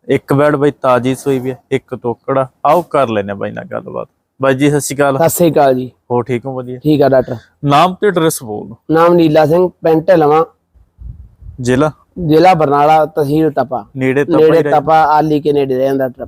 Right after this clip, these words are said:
Speaker 1: ਆਲੀ ਕਿਆਂ ਦੇ ਆਪਣੇ ਨੇੜੇ ਹੀ ਆ ਜਾਂਦੇ ਨਾ,
Speaker 2: ਹਾਂ।
Speaker 1: ਕੋਠੇ ਵੱਜਦੇ
Speaker 2: ਇਹ
Speaker 1: ਆ।
Speaker 2: ਤਿੰਨ ਕਿਲੇ ਕੋਠੇ ਵੱਜਦੇ ਆ ਬਾਦੀਆਂ।
Speaker 1: ਬਾਦੀਆਂ ਵਾਲੇ ਕੋਠੇ
Speaker 2: ਨੇੜੇ
Speaker 1: ਵੱਜਦੇ।
Speaker 2: ਨਵੋਦਿਆ ਸਕੂਲ ਆ ਜਾਂਦਾ।
Speaker 1: ਠੀਕ ਆ ਬਾਈ, ਮੋਬਾਈਲ ਨੰਬਰ ਬੋਲ ਦਿਓ।
Speaker 2: ਬਿਆਸੀ ਛੇ ਸੌ ਬਿਆਲੀ,
Speaker 1: ਹੂੰ।
Speaker 2: ਛੱਬੀ ਛੇ ਸੌ ਤੀਹ।
Speaker 1: ਠੀਕ ਆ ਬਾਈ।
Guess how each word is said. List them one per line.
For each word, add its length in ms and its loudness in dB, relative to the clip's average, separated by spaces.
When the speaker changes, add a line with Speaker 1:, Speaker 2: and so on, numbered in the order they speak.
Speaker 1:
ਆਲੀ 400 0
ਕਿਆਂ 160 0
ਦੇ 60 0
ਆਪਣੇ 260 -4
ਨੇੜੇ 300 0
ਹੀ 60 4
ਆ 60 4
ਜਾਂਦੇ 260 2
ਨਾ, 80 0
Speaker 2:
ਹਾਂ। 160 -4
Speaker 1:
ਕੋਠੇ 340 -2
ਵੱਜਦੇ 240 2
Speaker 2:
ਇਹ 60 2
Speaker 1:
ਆ। 40 -2
Speaker 2:
ਤਿੰਨ 220 4
ਕਿਲੇ 180 2
ਕੋਠੇ 320 0
ਵੱਜਦੇ 260 2
ਆ 20 2
ਬਾਦੀਆਂ। 320 0
Speaker 1:
ਬਾਦੀਆਂ 320 -2
ਵਾਲੇ 120 -8
ਕੋਠੇ 240 -18
Speaker 2:
ਨੇੜੇ 180 4
Speaker 1:
ਵੱਜਦੇ। 120 4
Speaker 2:
ਨਵੋਦਿਆ 300 2
ਸਕੂਲ 300 0
ਆ 80 4
ਜਾਂਦਾ। 180 -4
Speaker 1:
ਠੀਕ 260 -8
ਆ 40 -12
ਬਾਈ, 220 -16
ਮੋਬਾਈਲ 360 0
ਨੰਬਰ 240 -4
ਬੋਲ 240 -8
ਦਿਓ। 120 -14
Speaker 2:
ਬਿਆਸੀ 440 0
ਛੇ 160 2
ਸੌ 120 0
ਬਿਆਲੀ, 420 2
Speaker 1:
ਹੂੰ। 100 -4
Speaker 2:
ਛੱਬੀ 280 0
ਛੇ 160 0
ਸੌ 100 0
ਤੀਹ। 220 -10
Speaker 1:
ਠੀਕ 280 -8
ਆ 40 -14
ਬਾਈ। 160 -14